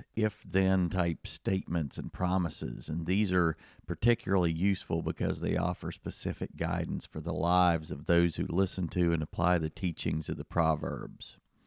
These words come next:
In verses seven and eight, Solomon encourages his son not to be,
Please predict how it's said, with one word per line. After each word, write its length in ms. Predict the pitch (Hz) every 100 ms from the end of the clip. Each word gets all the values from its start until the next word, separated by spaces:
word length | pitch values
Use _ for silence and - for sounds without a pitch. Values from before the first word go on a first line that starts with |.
| _ - - - _
In 160 | 90
verses 400 | 85 113 113 104
seven 440 | - - 101 92 85
and 200 | 82 73
eight, 420 | 82 85 73 - - _ _ _ _
Solomon 640 | - 107 101 107 90 87
encourages 640 | 82 80 98 95 95 87 80
his 160 | 85 -
son 640 | - 92 85 80 - 78 _ _ _ - _ _
not 340 | 90 92 98 -
to 80 |
be, 480 | 92 92 90 87 82